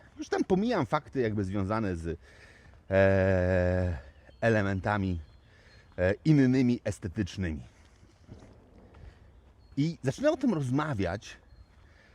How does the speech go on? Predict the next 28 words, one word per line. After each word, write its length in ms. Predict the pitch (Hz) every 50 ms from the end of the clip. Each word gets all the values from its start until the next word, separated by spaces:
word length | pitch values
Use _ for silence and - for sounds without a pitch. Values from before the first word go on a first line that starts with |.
| - - _ -
z 360 | 104 104 107 131 143 135 123
mężczyznami, 720 | 131 139 143 135 120 147 139 123 117 113 101 98 110 143 160
dlatego 220 | 170 160 214 226
też 160 | - 226 -
rozmawiam 320 | 233 214 254 233 - 190 165
z 100 | 120 113
wami. 440 | 92 104 - 90 85 87 85 82 - - - - - - - - - - - -
Bo 60 | - 131
mi 80 | 175
się 100 | 254 262
wydawało 540 | 240 233 165 143 110 135 131 127 104 90 87
już 120 | 95 98
od 140 | - - 98
tamtego 320 | - 131 117 175 202 220 -
czasu, 240 | - 135 113 -
jak 80 | 117 -
mnie 120 | 113 120 117 -
mój 180 | 131 127 131 123
kolega 440 | - 123 131 143 147 123 104 - - - - - - -
bardzo 320 | 95 131 165 202 254 -
pozytywnie 680 | - - 240 208 214 170 - - 220 196 170 151 131 120
zachęcił 440 | 120 113 120 131 120 107 - 117
do 120 | 104 113 107
zmiany, 460 | 98 98 90 82 85 101 160 214 - - - - - - - - -
że 60 | 87
ta 100 | - 127
zmiana 260 | 120 135 151 151 151
zaszła. 480 | 127 113 110 107 104 - - - 87 -